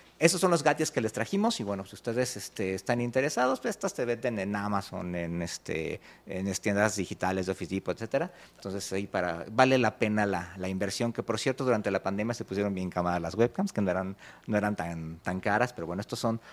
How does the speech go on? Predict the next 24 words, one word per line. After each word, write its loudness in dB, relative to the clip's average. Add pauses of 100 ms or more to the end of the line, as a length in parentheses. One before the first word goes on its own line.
(140)
dos 6
modelos 2 (140)
que 2
ustedes -6
pueden -6
encontrar. -8
Ah, 2
y 0
otra 0
cosa, 0
miren, 0
rápido, 0 (500)
otro 6
tip. 4 (460)
Eh, 8
estas 4
cámaras 10
tienen 4
entrada 10
U 10
S 6
B 8
tipo -2
C 0